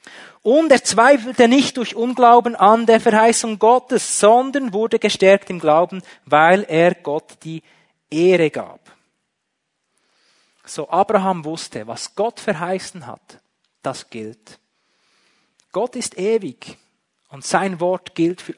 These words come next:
alle Zeit. Und die Frage, die wir uns stellen dürfen, ist, wie gehen wir um mit diesem Wort der Verheißung? Hat Gott in dein Leben eine Verheißung gegeben schon einmal?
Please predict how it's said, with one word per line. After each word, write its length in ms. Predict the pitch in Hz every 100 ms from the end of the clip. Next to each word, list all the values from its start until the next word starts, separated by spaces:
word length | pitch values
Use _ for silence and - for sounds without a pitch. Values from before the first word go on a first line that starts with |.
| _
alle 260 | 151 170 165
Zeit. 600 | - 143 135 - - - _ _ _ _ _ _ _ _ _ _ _ _
Und 180 | 147 143
die 60 | -
Frage, 360 | 156 170 -
die 120 | -
wir 160 | 160 165
uns 140 | 175
stellen 340 | - 156 175 180
dürfen, 380 | 147 127 - 139
ist, 320 | 123 - 127
wie 140 | 196
gehen 280 | 185 170 151
wir 260 | 156 226 226
um 300 | 151 113 113 _ _ -
mit 240 | 160 -
diesem 240 | 160 147
Wort 260 | 143 147 -
der 80 | 139
Verheißung? 720 | 135 123 120 139 - 120 123 _ _ -
Hat 320 | - 156 -
Gott 380 | - 240 233 -
in 160 | 185 156
dein 220 | 156 165
Leben 440 | 156 185 190 147
eine 200 | 139 135
Verheißung 560 | 131 - 143 160 - 143
gegeben 420 | 131 143 185 151
schon 180 | - 123
einmal? 400 | 123 113 104 -